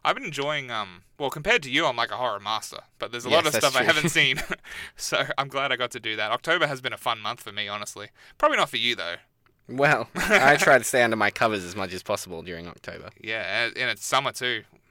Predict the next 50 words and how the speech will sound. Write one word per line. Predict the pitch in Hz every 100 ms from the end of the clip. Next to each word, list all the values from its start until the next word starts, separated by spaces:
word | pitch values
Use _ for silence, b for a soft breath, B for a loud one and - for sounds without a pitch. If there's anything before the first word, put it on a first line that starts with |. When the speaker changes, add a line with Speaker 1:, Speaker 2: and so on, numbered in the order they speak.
| _
Speaker 1:
Poor | 123 104
Speaker 2:
It |
Speaker 1:
you. | 98
Speaker 2:
is, | 98
I | 104 98
know. | 90 85 -
Well, | 107 95 117
that's | 113 120 -
the |
good | 139 143
thing | 151 143
about | 143 143 - _ -
Queensland. | 165 165 139 123 120 127 - -
You | -
have | 107 101
access | 107 - 117 117
to | -
air | 104
conditioning. | 98 87 85 - - - _ _ _ _ _ _ -
Speaker 1:
Anyway, | 226 131
you | 175
wanna | 202 175
wrap | 160 -
this | 160 165
up? | 156 -
You | 165
wanna | 156
wrap | 147 143
this | 143
show | - 131
up? | 156 170
Speaker 2:
Yeah, | 160
that's | 135 160 127
it. | 123
We've | 131
officially | 135 165 - 127
reached | 117 113
the | 107
air | 104 104
conditioning | 104 95 - 92
portion | - 95 - 92
of | 80
the |
podcast, | - 95 - 107 151 -
and | 107
that | 110
means | 113 110
it's | 85
time | 123 113 117
to | - 113